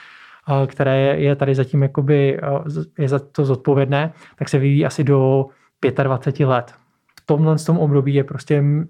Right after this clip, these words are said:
mnohonásobně zvýšený riziko vytvoření právě nějakého kompulzivního jednání, závislostí. A tím, jak je to prostě zajímavý podnět, ten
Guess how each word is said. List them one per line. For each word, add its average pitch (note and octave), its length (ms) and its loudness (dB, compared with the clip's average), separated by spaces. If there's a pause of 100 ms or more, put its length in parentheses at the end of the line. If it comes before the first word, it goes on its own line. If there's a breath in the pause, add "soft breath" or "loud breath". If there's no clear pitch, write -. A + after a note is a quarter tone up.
mnohonásobně D3 800 2
zvýšený C#3 600 0
riziko C3+ 340 -2
vytvoření C3+ 500 -2
právě C3+ 340 -2
nějakého C#3 480 -2
kompulzivního C3+ 720 -2
jednání, C3+ 600 -2 (340 loud breath)
závislostí. B2+ 960 -4 (540 loud breath)
A B2+ 140 -2
tím, C#3+ 200 0
jak C#3 120 0
je D3+ 60 -4
to D3+ 120 0
prostě D3+ 320 -4
zajímavý D3+ 480 2
podnět, C3 340 -4
ten C3+ 240 -4